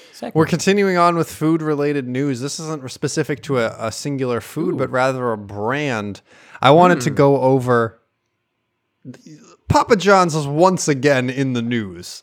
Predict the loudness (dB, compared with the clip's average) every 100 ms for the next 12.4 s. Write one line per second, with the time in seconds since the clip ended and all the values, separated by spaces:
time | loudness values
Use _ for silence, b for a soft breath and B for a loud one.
0 | _ 2 4 2 2 2 2 0 0 4
1 | 4 4 0 0 -2 0 -2 -2 -4 -2
2 | -4 0 2 2 2 -12 -20 _ _ _
3 | _ _ _ -4 0 0 2 6 6 6
4 | 2 0 0 -4 2 2 4 0 0 2
5 | 2 -2 -8 -12 _ _ _ _ _ 0
6 | 2 4 2 0 -4 -6 -8 -12 -14 _
7 | -8 2 2 2 -2 -4 -4 -4 -6 -4
8 | -6 0 4 4 4 0 -2 -4 -2 -2
9 | -4 -12 -10 -4 -4 -4 -2 0 0 0
10 | -4 -6 _ _ _ _ _ b b b
11 | -18 -4 -2 0 0 2 4 4 0 -6
12 | -8 -4 -4 -6